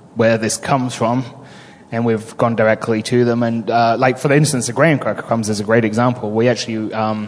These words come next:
one of the batches, we don't use them anymore, but one of the batches we found was, uh, the Graham Cracker Factory. And they actually basically have a catch-all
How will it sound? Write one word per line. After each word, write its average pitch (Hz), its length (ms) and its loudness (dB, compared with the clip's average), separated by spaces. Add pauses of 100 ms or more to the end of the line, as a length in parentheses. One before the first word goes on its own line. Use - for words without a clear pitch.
(160)
one 139 180 2
of 139 60 -2
the 107 80 -6
batches, 104 400 0
we 107 140 -2 (460)
don't 110 220 -2
use 107 140 -6
them 104 100 -4
anymore, 110 300 0
but 104 60 -2
one 131 120 4
of 143 60 2
the 120 40 -2
batches 110 360 0
we 110 100 -2
found 113 340 -2
was, 104 220 -4
uh, 107 260 2 (300)
the 135 100 -4
Graham 120 380 2
Cracker 117 460 -2
Factory. 117 640 -4 (840)
And 123 140 2
they 131 120 6
actually 113 600 2 (440)
basically 123 540 0
have 120 200 2
a 110 340 0 (920)
catch-all 120 640 2